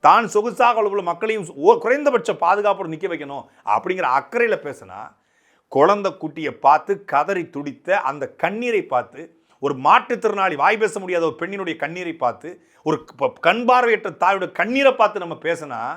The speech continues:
பிள்ளைகள்லாம் செத்து போகும்போது வலி நமக்கு வருது, பிள்ளை குட்டின்னு ஒண்ணு இருந்தாதான்டா வலி வரும். பெத்த பிள்ளைக்கே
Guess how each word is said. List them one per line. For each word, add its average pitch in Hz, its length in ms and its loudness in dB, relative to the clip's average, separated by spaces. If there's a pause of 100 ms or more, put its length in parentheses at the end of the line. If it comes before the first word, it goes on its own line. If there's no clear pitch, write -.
(440)
பிள்ளைகள்லாம் 190 580 -6
செத்து 165 200 -12
போகும்போது 170 320 -12
வலி 139 200 -4
நமக்கு 151 340 -12
வருது, 107 180 -14 (840)
பிள்ளை 196 180 0
குட்டின்னு 170 320 -8
ஒண்ணு 143 140 -14
இருந்தாதான்டா 156 380 -4
வலி 120 160 -12
வரும். 110 220 -16 (100)
பெத்த 139 400 -6
பிள்ளைக்கே 175 520 -8